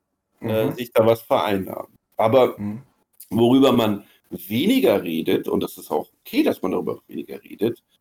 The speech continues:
Speaker 1: ist, dass das im globalen Süden auch passiert. Und genau andersrum.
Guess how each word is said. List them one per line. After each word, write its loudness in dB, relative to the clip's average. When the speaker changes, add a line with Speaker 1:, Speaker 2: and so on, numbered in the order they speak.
Speaker 1:
ist, -4
dass -2
das -6
im 0
globalen 0
Süden -2
auch 0
passiert. -16
Und 0
genau 2
andersrum. -4